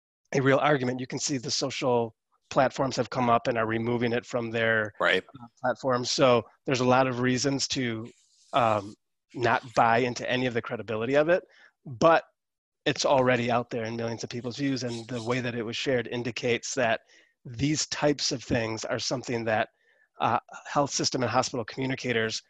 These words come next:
Speaker 1: probably need to understand and know that, like you said earlier, Jeff, um, in a previous conversation, the work of a communicator is never done. And I think this is an example of why.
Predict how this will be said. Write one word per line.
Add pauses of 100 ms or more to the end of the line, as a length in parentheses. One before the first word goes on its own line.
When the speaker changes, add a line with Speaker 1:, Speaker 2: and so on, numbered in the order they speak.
(220)
Speaker 1:
probably
need
to
understand
and
know
that, (100)
like
you
said
earlier,
Jeff, (420)
um,
in
a
previous
conversation,
the
work
of
a
communicator
is
never
done.
And
I
think
this
is
an
example
of
why.